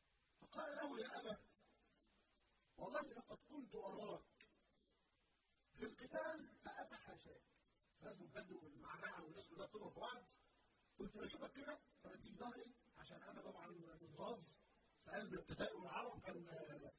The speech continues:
يعني كان الحر كده يثور مع ال-، ال-، ف-، فبديك ظهري عشان ما أشوفكش حضرتك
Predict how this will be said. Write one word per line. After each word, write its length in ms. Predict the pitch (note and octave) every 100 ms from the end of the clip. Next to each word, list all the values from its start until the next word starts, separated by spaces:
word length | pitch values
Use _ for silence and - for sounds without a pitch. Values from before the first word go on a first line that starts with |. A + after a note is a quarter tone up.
| - -
يعني 300 | - D3 -
كان 220 | - - F#3+
الحر 440 | - - - -
كده 180 | G3+ F#3+
يثور 360 | - A#3 A3
مع 220 | E3+ D#3 D#3
ال-، 200 | C#3+ C3+
ال-، 440 | C3 - - - - - - - -
ف-، 760 | - F3 F3+ G3 - - - -
فبديك 400 | F3 F3 C4+ A#3+
ظهري 240 | C4+ C4+
عشان 240 | - G3+
ما 40 | F3
أشوفكش 340 | - G#3+ - - - -
حضرتك 520 | - - - F2+